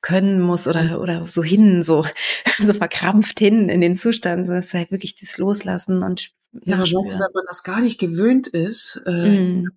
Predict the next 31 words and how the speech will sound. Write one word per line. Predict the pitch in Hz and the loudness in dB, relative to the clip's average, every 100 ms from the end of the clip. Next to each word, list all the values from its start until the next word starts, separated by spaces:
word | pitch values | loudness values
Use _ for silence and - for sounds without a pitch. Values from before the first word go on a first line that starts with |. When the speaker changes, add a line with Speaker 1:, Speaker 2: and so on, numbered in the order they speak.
| _ | _
Speaker 2:
da, | - 185 190 190 185 | -4 -2 0 -2 -4
äh, | - 170 175 175 | -4 -2 -2 -2
schon | - 196 | -4 -6
viel | 196 - 220 | -6 -2 0
Erfahrung | - 180 185 202 196 185 | 0 -6 -4 -2 2 2
mit | 180 | 0
Klienten, | - 170 170 180 185 | -2 0 0 0 -2
die | 175 170 | -2 0
sagen, | 175 170 | 0 0
„Ja, | 196 170 | -2 0
wie | 170 | -2
geht | 208 | 0
denn | 220 | 0
das? | 160 165 | 0 -2
Wie | 165 | -2
soll | 175 | -2
ich | - | -2
das | 185 | -4
denn | - 160 | -4 -4
jetzt | 165 180 | -4 -2
machen?“ | 262 226 156 _ _ _ _ _ _ _ - | 0 0 -2 _ _ _ _ _ _ _ -2
Ne? | 190 - | -2 0
Wenn | 359 | 0
man | 370 | 0
den | - | 2
ganzen | 196 285 285 | 2 2 0
Tag | - 196 | -2 -4
unter | 226 175 | -2 -2
dieser | 170 170 | -2 -2
Spannung | - - 196 277 240 | -4 -2 2 2 2
steht, | - - 147 147 151 - | -4 -6 -6 -4 -6 -12